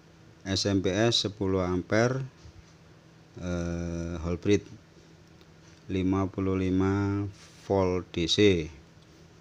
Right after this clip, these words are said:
Oke, Lor, tetap semangat. Yang masih be-, eh, yang masih belajar,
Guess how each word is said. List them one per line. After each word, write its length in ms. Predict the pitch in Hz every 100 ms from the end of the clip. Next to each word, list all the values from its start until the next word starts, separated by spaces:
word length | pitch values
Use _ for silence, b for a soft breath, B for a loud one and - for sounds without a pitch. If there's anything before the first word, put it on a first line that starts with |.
| - - - - - - B B B B - - 113
Oke, 240 | 131 151
Lor, 320 | 156 170 165
tetap 400 | 160 135 123 117
semangat. 640 | - 117 120 120 131 139 135 -
Yang 400 | 92 107 98 101
masih 360 | 98 98 - 104 -
be-, 320 | 98 95 87 -
eh, 640 | 95 92 90 87 87 87 92
yang 240 | 95 95 95
masih 320 | 95 95 92
belajar, 640 | 95 90 85 107 127 147